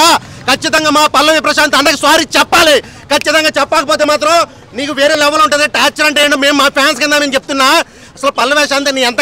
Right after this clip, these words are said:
కష్టపడి వచ్చాడు, ఆ, మామూలు కష్టం కాదు. అరే, ఎవరు ఎక్స్‌పెక్ట్ చేయలేదు సార్, వచ్చాడు, ఎక్కడి నుంచో రైతు బిడ్డలా వచ్చాడు, నీకేం పోయింది? నీ support చేయమని అడిగాడు, చేయగలిగితే చేయి, చేయలేకపోతే మానే. అంతేగాని నేను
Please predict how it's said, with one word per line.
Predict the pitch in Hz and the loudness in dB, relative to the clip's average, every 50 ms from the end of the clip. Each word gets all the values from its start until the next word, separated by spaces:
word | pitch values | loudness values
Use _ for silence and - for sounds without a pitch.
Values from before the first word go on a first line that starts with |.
| 262 | -2
కష్టపడి | 262 254 - 311 311 294 294 | -2 -2 0 0 2 2 2
వచ్చాడు, | 294 - 294 269 285 294 254 175 - - - - _ - | 0 0 0 2 2 2 2 0 -2 -8 -20 -14 _ -2
ఆ, | 233 311 | -2 -2
మామూలు | 269 247 240 262 277 285 294 285 269 | 0 2 2 2 2 2 2 0 -2
కష్టం | 269 - 277 277 277 | -2 -2 -2 0 0
కాదు. | 262 196 - - - - - | -2 -2 -6 -12 -18 -10 -8
అరే, | 208 277 294 277 | -6 -4 -2 -2
ఎవరు | 254 220 320 294 | -2 -2 -2 -2
ఎక్స్‌పెక్ట్ | 269 - 226 302 294 285 | -2 -2 -2 -2 0 0
చేయలేదు | 277 254 - | -2 -2 -2
సార్, | 277 277 277 | -4 -2 0
వచ్చాడు, | 254 247 - - - 294 285 277 277 294 277 233 - 196 | 0 -2 -2 -2 0 0 2 2 4 2 2 0 -2 -4
ఎక్కడి | 190 - 247 247 | -8 -4 -4 -4
నుంచో | 254 254 262 254 | -2 -2 -2 -2
రైతు | 233 240 - 262 | -2 -2 -4 -2
బిడ్డలా | 247 247 269 277 269 262 | -2 0 0 2 0 0
వచ్చాడు, | - - 269 269 254 196 - - - - - | 0 0 0 0 0 -2 -4 -10 -16 -14 -12
నీకేం | 208 - 208 202 226 240 220 | -8 -4 -2 -2 -2 0 0
పోయింది? | 254 240 233 220 233 233 | 0 -2 -2 -4 -8 -10
నీ | 208 202 | -10 -8
support | - 233 208 - - 285 - 277 | -4 -4 -4 -2 -2 -4 -2 0
చేయమని | 285 277 277 254 240 | 0 0 0 0 0
అడిగాడు, | 262 294 294 285 254 185 - - - - - - 247 | 0 2 2 2 0 -2 -4 -10 -18 -20 -10 -4 -2
చేయగలిగితే | 247 285 285 294 294 285 294 285 - - | -2 0 0 0 -2 -2 -4 -4 -4 -2
చేయి, | 294 311 294 208 - - - - | 0 0 0 -2 -6 -12 -10 -4
చేయలేకపోతే | 254 262 277 294 294 294 277 | -2 0 0 0 0 -2 -2
మానే. | 254 247 262 294 320 302 247 214 233 | -2 0 2 2 2 2 2 0 -2
అంతేగాని | 254 262 262 277 277 269 - - - - | -2 -2 -2 -2 -4 -6 -8 -14 -12 -10
నేను | 214 226 | -10 -8